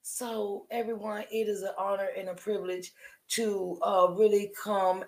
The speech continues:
and have this moment with you. I thank you all for coming in for Morning Word and Worship, and I hope you receive this message with open ha-, open hearts and minds. And wanna say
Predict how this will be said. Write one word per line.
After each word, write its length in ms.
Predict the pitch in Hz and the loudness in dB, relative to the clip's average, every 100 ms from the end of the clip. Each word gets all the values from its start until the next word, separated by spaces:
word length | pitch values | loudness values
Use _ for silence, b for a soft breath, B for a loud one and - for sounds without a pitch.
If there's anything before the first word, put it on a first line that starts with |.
| 180 | -4
and 320 | 185 180 180 | -2 0 -2
have 480 | - 208 196 180 170 | -4 0 4 2 0
this 220 | 185 180 | -4 -2
moment 420 | 180 175 175 147 | 2 4 2 0
with 160 | 175 170 | -4 -8
you. 340 | 165 180 180 175 _ b b - | -10 -8 -8 -10 _ b b -4
I 140 | 180 | -2
thank 380 | 180 220 202 - | 2 4 4 2
you 160 | 202 - | -6 4
all 360 | 175 180 180 | 8 10 8
for 140 | 180 185 | 6 -4
coming 320 | - 185 180 | 0 2 2
in 200 | 180 170 | 0 -4
for 180 | - 185 | 0 6
Morning 340 | 180 180 175 | 8 8 8
Word 200 | 170 170 | 6 4
and 100 | 165 | 6
Worship, 420 | 165 175 175 180 - | 6 4 4 -2 -2
and 140 | 180 | -2
I 100 | 175 | 0
hope 300 | 175 175 175 170 | 2 2 2 -2
you 220 | 165 170 b b _ | -20 -20 b b _
receive 400 | 170 - 185 170 | 0 0 0 0
this 200 | 175 - | 0 2
message 400 | 180 165 - 170 | 4 4 0 -2
with 200 | 165 - | -4 2
open 320 | 180 180 180 | 4 4 2
ha-, 240 | 170 170 180 - | -2 -4 -6 6
open 400 | 185 185 180 175 | 6 8 4 2
hearts 480 | 170 185 175 - - | 6 12 12 10 2
and 100 | 156 | 0
minds. 640 | 143 147 139 135 139 - - B B B | 0 0 -2 -6 -8 -10 -10 B B B
And 420 | 160 160 165 170 | 2 4 4 2
wanna 240 | 170 175 170 | 4 4 4
say 480 | - 185 175 170 | 6 10 10 6